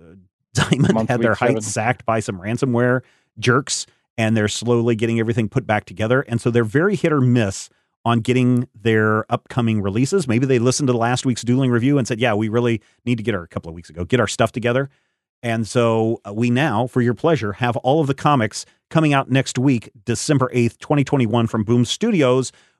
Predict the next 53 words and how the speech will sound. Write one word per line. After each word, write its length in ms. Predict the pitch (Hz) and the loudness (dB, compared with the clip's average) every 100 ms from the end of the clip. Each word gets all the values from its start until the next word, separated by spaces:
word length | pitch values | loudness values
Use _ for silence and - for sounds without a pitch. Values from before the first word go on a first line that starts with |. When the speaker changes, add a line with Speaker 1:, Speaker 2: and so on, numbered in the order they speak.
| - | -2
Speaker 1:
We 140 | 143 | 0
have 220 | 135 120 | 0 -2
Basilisk 640 | 90 90 101 127 139 - 120 | -2 -4 -2 0 0 -2 -4
number 280 | 117 95 | -4 -2
five, 540 | - 113 104 135 180 110 | -2 -2 0 0 0 0
Buffy 260 | 120 143 | -2 0
the 100 | 113 | -4
Last 500 | 110 92 117 220 - - | -4 -4 -2 -2 -4 -10
Vampire 540 | 113 123 107 117 107 104 | -4 -2 -2 -2 -2 -4
Slayer 340 | 110 113 104 | -4 -2 0
number 240 | 101 92 | -2 -4
one. 460 | 95 117 127 101 160 - _ _ | -4 -2 -2 -2 -6 -10 _ _
We 80 | 131 | -2
also 200 | 147 143 | 0 0
have 140 | 117 | 0
Magic 400 | 110 110 135 147 - | 0 0 2 0 0
the 80 | |
Gathering 440 | 107 113 117 131 120 | 0 2 2 2 0
number 180 | 107 101 | 0 0
nine, 260 | 107 113 | 0 -2
which 120 | 101 | -4
a 40 | - | -4
couple 200 | 110 104 | -6 -6
of 60 | 95 | -4
people 240 | 107 104 | -4 -2
were 120 | 101 | -2
really 260 | 98 104 98 | -2 -2 -2
looking 320 | 101 98 92 | -4 -6 -12
forward 460 | - 110 113 98 87 | 0 2 4 2 -4
to. 280 | 85 73 87 _ _ _ - | -12 -12 -18 _ _ _ -2
Over 200 | 156 151 | 0 0
at 80 | |
Dark 240 | 117 147 165 | 0 -2 0
Horse 200 | 175 156 | -2 0
Comics, 340 | 165 160 165 | 0 -2 0
we 80 | 135 | 0
have 180 | 113 107 | 0 -2
Daisy 360 | 107 120 131 143 | -4 -2 0 0
number 240 | 127 117 | 2 2
one. 300 | 107 110 143 | 0 0 0
That's 160 | 151 - | 0 -6
a 60 | |
five-issue 460 | 98 101 98 104 113 | -4 -2 -2 -2 0
miniseries. 580 | 104 107 - 117 113 110 | 0 0 -2 -2 -2 -2
And 80 | 156 | 2
then 60 | |
we 80 | 180 | 2
have 100 | 135 | 2
a 40 | 113 | 2
bunch 180 | 120 | 0
of 60 | 101 | 0
trade 200 | - 104 | 0 0
paperbacks 540 | - 98 92 98 - | 0 -4 -2 -2 -4